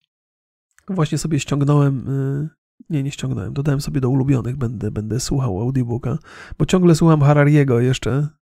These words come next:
E, e, jeszcze to jest długa, długa książka, więc dużo spacerów muszę odbyć, żeby, żeby przesłuchać do końca. Potem w następnej kolejności mam do przesłuchania książkę, e, albo właśnie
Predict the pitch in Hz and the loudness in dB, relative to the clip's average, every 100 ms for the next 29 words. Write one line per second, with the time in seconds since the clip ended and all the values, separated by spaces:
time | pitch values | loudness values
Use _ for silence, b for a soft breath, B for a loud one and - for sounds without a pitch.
0 | _ 180 156 147 143 151 - b b b | _ -4 -2 -2 -2 -4 -8 b b b
1 | b - _ - - - - - - 175 | b -20 _ -16 -12 -10 -10 -12 -14 -6
2 | 160 151 - 151 143 143 147 135 127 131 | -4 -4 -2 2 4 6 4 4 0 -2
3 | 127 - 131 - 127 131 131 - - 143 | -2 -2 -2 -2 -4 -4 -6 -10 -4 -2
4 | 139 131 143 139 131 135 127 120 131 127 | 0 0 0 -2 -2 -4 -4 -6 -6 -8
5 | 131 127 120 - B B B B - 156 | -6 -6 -6 -8 B B B B -8 -6
6 | 123 - 143 143 127 127 120 120 120 151 | -4 -6 -4 -2 -2 -2 -4 -6 -4 -6
7 | B B B B _ - - 147 160 165 | B B B B _ -20 -20 -2 0 2
8 | 151 131 139 - 165 151 147 147 156 - | 0 -2 -4 -2 -2 0 0 0 0 -2
9 | 147 143 147 143 151 139 143 143 151 147 | -4 -2 -2 -2 -2 -2 -2 -4 -4 -4
10 | - 139 139 b b b b _ - 135 | -2 -2 -2 b b b b _ -6 -2
11 | 135 - - 170 160 143 143 131 - 131 | -2 -4 -2 2 4 4 2 0 -2 -4
12 | 127 | -4